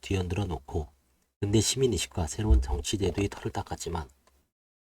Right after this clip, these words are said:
그 시작은 경제적 욕망으로 출발했으며, 그 욕망이 예상치 못한 사회, 정치적 변화를 가져왔다.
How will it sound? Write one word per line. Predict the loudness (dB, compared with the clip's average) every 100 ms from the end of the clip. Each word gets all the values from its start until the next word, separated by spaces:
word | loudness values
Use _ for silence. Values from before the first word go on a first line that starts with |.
| _ _ _ _ _ -20 -20 -20 -20 -20 -20 -20
그 | 4 6
시작은 | 6 4 2
경제적 | 0 2 4 4 2
욕망으로 | 0 0 -2
출발했으며, | -4 -4 -2 -2 -2 -6 -8 -8 -8 -12 _ _ _ -2
그 |
욕망이 | -2 -2 -2 -2
예상치 | -2 -6 -6 -8
못한 | -6 -6
사회, | -6 -8 -8
정치적 | -10 -6 -6 -6
변화를 | -8 -8 -8
가져왔다. | -10 -10 -14 -16